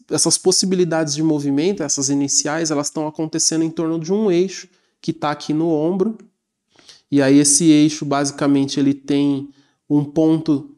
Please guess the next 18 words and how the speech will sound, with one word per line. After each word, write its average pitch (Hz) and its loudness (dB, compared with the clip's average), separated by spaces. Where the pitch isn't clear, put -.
fixo 196 -2
que 302 2
a 143 6
gente 143 -2
tá 147 -4
chamando 147 -2
de 143 -6
plano 156 -2
frontal. 160 -4
Lembrando 143 2
que 147 -2
o 147 -4
plano 143 -2
frontal 139 -6
a 131 -4
gente 131 -12
tá 147 -8
visualizando, 131 -6